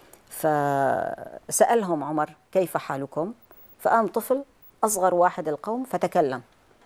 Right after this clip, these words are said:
كان هو متكلم فعلًا، وهن كانوا عارفين فسكتوا له وهو تكلم. فعمر نظر له فقال: "دع من أكبر منك يتكلم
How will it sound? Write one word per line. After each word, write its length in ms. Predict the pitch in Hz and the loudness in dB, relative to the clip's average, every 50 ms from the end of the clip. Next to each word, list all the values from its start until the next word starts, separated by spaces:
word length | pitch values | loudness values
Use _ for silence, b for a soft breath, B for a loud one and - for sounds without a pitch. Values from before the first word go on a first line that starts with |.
| _ _ _ _ _ _ _ _ _ _ _ _ - | _ _ _ _ _ _ _ _ _ _ _ _ 0
كان 160 | - 185 175 | 2 2 4
هو 120 | 185 190 175 | 4 4 4
متكلم 520 | 165 156 170 156 - - 302 208 - - | 2 0 -2 -2 0 0 0 0 0 -2
فعلًا، 340 | - - 156 127 123 120 127 - _ _ _ _ _ - | -4 -6 -6 -6 -8 -12 -14 -16 _ _ _ _ _ -2
وهن 200 | 175 220 254 240 | 2 2 4 4
كانوا 260 | - 247 240 226 208 | 4 4 4 2 2
عارفين 360 | 220 226 - - - 339 277 | 0 0 -2 0 0 0 2
فسكتوا 520 | - 285 - 233 - 254 262 - 330 285 | 2 0 -2 -2 -2 -2 -2 0 0 0
له 60 | 240 208 | 2 2
وهو 180 | 180 156 143 147 | 2 2 0 0
تكلم. 360 | - - 143 127 127 127 143 - _ _ _ _ _ _ _ _ _ _ - - - - - - B B B B B B B B | 0 -2 -4 -4 -4 -4 -6 -10 _ _ _ _ _ _ _ _ _ _ -20 -20 -20 -20 -20 -20 B B B B B B B B
فعمر 320 | - 160 170 226 240 220 196 | -2 0 2 2 2 2 2
نظر 280 | 196 190 196 240 233 247 | 0 0 0 -2 -2 -2
له 140 | 247 262 269 b b b b b b b b b b | -4 -4 -6 b b b b b b b b b b
فقال: 340 | - 156 - - 190 185 175 165 156 156 156 151 151 120 - - - _ _ _ _ _ _ _ _ _ _ _ _ _ _ _ _ _ _ - | -6 -6 -2 0 0 0 2 2 0 0 0 -2 -4 -4 -6 -10 -14 _ _ _ _ _ _ _ _ _ _ _ _ _ _ _ _ _ _ 0
"دع 160 | - 190 190 - - - | 2 4 4 4 2 -2
من 180 | 170 160 - - | -6 -6 -4 -4
أكبر 320 | 160 - - 165 170 170 165 | -4 -6 -4 -6 -6 -4 -2
منك 500 | 175 190 196 190 302 - 175 165 - 160 | -2 -2 -4 -4 -6 -6 -8 -6 -6 -6
يتكلم 540 | 147 135 - 143 - 156 151 151 135 123 | -6 -6 -8 -10 -10 -10 -10 -10 -12 -14